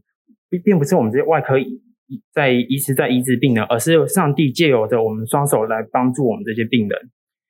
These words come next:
因为实际上这个的话也是相-，相同的话，我确实在马偕医院那时候有遇到，遇过那个心脏外科的李俊医师，那时候他有跟我讲，他是说他那时候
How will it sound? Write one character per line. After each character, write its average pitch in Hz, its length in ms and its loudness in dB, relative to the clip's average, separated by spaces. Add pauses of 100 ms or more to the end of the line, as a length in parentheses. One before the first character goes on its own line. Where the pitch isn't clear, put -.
(120)
因 185 80 0
为 196 80 4
实 190 60 -2
际 - 40 -10
上 165 200 0
这 180 100 0
个 135 300 2
的 123 160 0
话 156 180 2
也 117 80 2
是 135 460 2 (340)
相-， 185 220 2 (260)
相 180 240 0
同 170 160 2
的 123 160 2
话， 151 200 2
我 117 160 2
确 160 220 2
实 123 220 -2
在 139 220 2
马 127 220 0
偕 127 120 0
医 135 100 0
院 139 200 2
那 147 160 2
时 143 100 0
候 135 100 2
有 123 120 4
遇 135 160 0
到， 151 100 -2 (800)
遇 151 100 0
过 147 200 2
那 139 100 0
个 113 380 2
心 147 160 0
脏 147 160 2
外 143 100 2
科 139 120 0
的 135 100 2
李 117 100 0
俊 135 180 -4
医 123 120 4
师， 127 140 -2 (220)
那 151 80 0
时 139 80 0
候 131 60 2
他 139 140 0
有 120 120 2
跟 120 180 0
我 113 80 0
讲， - 180 -6 (640)
他 208 80 2
是 202 100 2
说 180 240 2
他 175 140 -2
那 175 160 2
时 156 100 -2
候 151 140 2